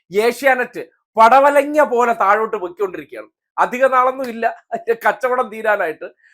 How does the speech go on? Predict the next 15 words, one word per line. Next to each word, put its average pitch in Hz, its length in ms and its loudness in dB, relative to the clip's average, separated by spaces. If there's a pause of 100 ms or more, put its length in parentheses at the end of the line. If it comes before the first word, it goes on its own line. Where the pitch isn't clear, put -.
(200)
കുറച്ചു 277 280 0
കാലം 285 360 4
കൂടി 269 260 -6
ഇങ്ങനെ 254 220 -2 (100)
സംഘികളെ 240 440 -4
സുഖിപ്പിച്ചും 220 580 -12 (380)
മുതലാളിക്ക് 247 520 4
വേണ്ടി 226 320 -2
പാദസേവയും 226 720 -2
മുതലാളിക്ക് 233 480 2
വേണ്ടി 220 280 -4 (100)
തിരുമ്മലും 226 540 -6
തടവലുമായിട്ടൊക്കെ 226 840 0
മുന്നോട്ട് 226 400 -4
പോകും. 160 280 -12